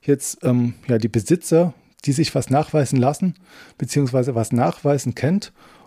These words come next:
oder deren ausgestellte Nachweise. Also das scheint mir recht komfortabel, anonym und selbstbestimmt zu sein, so wie sich das liest. Und wo kann man das Ganze jetzt nutzen?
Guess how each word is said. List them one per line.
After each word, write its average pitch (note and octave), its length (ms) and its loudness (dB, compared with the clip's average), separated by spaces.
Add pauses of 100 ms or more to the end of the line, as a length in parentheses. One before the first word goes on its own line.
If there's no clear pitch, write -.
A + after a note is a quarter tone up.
oder C#3 180 4
deren C3+ 420 2
ausgestellte C3 800 -2
Nachweise. G#2+ 580 -2
Also A2 180 -6
das - 320 -10 (120)
scheint C3+ 340 -2
mir C3+ 160 0
recht C#3 300 -2 (320)
komfortabel, D3 800 0
anonym C#3 460 4
und D3+ 140 2
selbstbestimmt B2 540 -2
zu A2+ 100 -2
sein, A#2 240 0
so C3 120 -4
wie A#2+ 80 2
sich B2 160 -4
das - 220 -6
liest. - 320 -2 (400)
Und B2+ 180 0
wo C3+ 80 2
kann B2+ 160 -2
man C#3 80 0
das C3+ 140 0
Ganze B2+ 240 0
jetzt - 360 -2 (100)
nutzen? E3+ 580 0